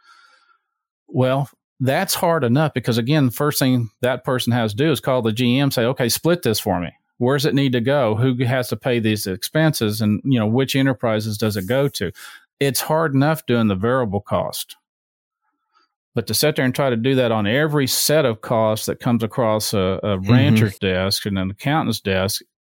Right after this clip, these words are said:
Speaker 1: it just falls down. Okay, so put it in a bucket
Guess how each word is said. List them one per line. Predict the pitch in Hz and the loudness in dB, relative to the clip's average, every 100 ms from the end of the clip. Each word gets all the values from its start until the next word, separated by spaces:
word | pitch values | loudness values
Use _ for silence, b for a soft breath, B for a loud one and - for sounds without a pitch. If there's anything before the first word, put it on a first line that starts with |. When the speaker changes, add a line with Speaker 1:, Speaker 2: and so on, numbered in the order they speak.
| _ | _
Speaker 1:
it | 120 | 0
just | 113 131 127 107 | 0 0 0 -2
falls | - 117 104 92 90 | -2 0 0 -2 -6
down. | - 110 95 117 117 _ _ - 113 | -4 -2 -2 -6 -14 _ _ -10 -10
Okay, | - 107 98 101 | -4 -2 -2 -2
so | - 110 101 90 - _ | -2 -2 -2 -8 -16 _
put | - 147 | -2 0
it | 151 | 0
in | 131 | 0
a | |
bucket | 104 104 127 131 104 - | -2 -2 -2 -2 -4 -4